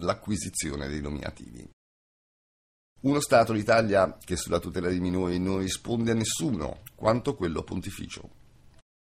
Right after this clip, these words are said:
Chiedo venia, signor Presidente, ma mi limito indignato a descrivere la situazione di un paese che oggi non ha la più pallida idea di quale sia sul territorio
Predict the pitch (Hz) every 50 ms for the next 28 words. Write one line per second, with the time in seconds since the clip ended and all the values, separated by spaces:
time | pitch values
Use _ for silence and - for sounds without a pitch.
0 | _ _ _ _ _ - - - - - - 98 87 95 82 80 85 85 82 82
1 | 80 - 87 85 80 76 - - 73 78 90 82 85 82 78 73 69 - 82 80
2 | - - 85 85 82 90 90 104 104 101 101 98 - 104 101 95 95 95 98 104
3 | 107 101 92 90 - 92 90 87 - - - 92 87 87 90 87 82 85 82 85
4 | - 87 - - 98 98 92 87 85 90 90 85 - 98 104 117 - 82 76 80
5 | 76 - 82 82 87 87 78 - 87 85 80 82 87 90 90 92 90 - - 82
6 | 85 - - 107 101 104 101 90 85 78 78 78 71 87 107 113 113 104 95 82
7 | - - 90 87 85 76 - - 110 113 101 - - - 82 73 - 71 73 76
8 | 76 - 92 90 92 92 95 101 104 107 - - -